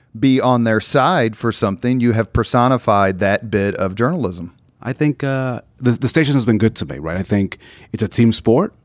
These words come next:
Speaker 2: and I think the station saw something that they were able to grow. You know, I think, a-, as you know, as someone who does marketing, who does,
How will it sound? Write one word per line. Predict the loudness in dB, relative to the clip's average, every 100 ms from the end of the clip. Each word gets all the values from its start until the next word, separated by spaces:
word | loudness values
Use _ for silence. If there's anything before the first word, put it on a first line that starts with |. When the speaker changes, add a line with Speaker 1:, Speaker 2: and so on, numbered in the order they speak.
| _
Speaker 2:
and | -4
I | -4
think | 0 0 0 -2
the | -6
station | 0 0 2 0
saw | 2 2
something | 2 0 0 0 0
that | -2 0
they | 0 2 0 -4 -10 -20 -20 -20 -6
were |
able | -4 -2
to | -4
grow. | -4 -2 -4 -8 -8
You | -2
know, | 0 0
I |
think, | 0 0
a-, | 0 -2
as | 0 2
you |
know, | 2 0
as | -2
someone | 0 0
who | 2
does | 0 0
marketing, | -2 -4 -2 0 2
who | 2
does, | 2 2 0